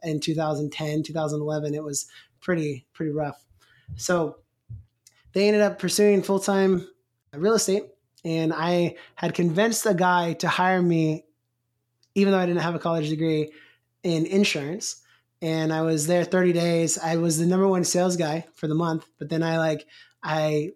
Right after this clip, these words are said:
realized, "You know what? I wanna go do real estate." So I just, like, quit and then, like, went and started door knocking that day.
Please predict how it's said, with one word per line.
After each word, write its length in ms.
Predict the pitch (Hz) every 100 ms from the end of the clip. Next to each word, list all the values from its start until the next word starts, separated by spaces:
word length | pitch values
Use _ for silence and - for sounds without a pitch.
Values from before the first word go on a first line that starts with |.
| -
realized, 460 | 165 170 165 156
"You 60 | 190
know 60 | 233
what? 200 | 220 -
I 60 | 185
wanna 160 | 214
go 60 | 196
do 140 | 170
real 140 | 165 165
estate." 340 | - 139 151
So 100 | -
I 60 | 165
just, 160 | 170
like, 160 | 175 151
quit 280 | - 180 175 _
and 180 | 151 156
then, 220 | 156 151
like, 220 | 151 151 185
went 240 | 156 160
and 200 | 147 151
started 260 | - 165 147
door 160 | 160
knocking 320 | 156 151 160
that 180 | 156 151
day. 280 | 151 147